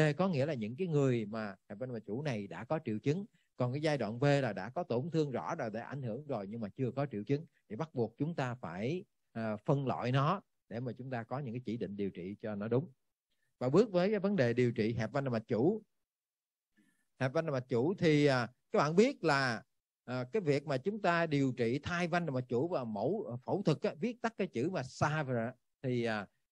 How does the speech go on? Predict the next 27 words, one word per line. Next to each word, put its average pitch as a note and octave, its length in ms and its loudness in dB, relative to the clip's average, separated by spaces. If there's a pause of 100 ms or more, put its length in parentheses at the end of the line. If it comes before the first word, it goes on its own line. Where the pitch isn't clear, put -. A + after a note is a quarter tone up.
à, A2 420 -4
là B2 200 0
một B2 180 -2
cái F#3+ 120 -2
điều B2+ 200 2
trị A#2+ 220 -2
là C#3 120 0
cơ E3 260 6
bản. C3+ 360 0 (200)
À, G2+ 480 -8
hồi A#2 140 -4
trước A#3 280 2
tới G3+ 100 -2
bây D#3 140 0
giờ G#2+ 220 0
là G2 120 -6
coi B2+ 180 -6
như B2+ 120 -4
là G#2 200 -6 (320)
chưa D#3 160 4
có E3+ 240 -2
cái, F3+ 300 -6
à, A#2 160 -10 (420)
à, G2 240 -14 (260)
cái, C#3+ 120 -8
cái, D3+ 300 -6 (180)
à, B2 180 -8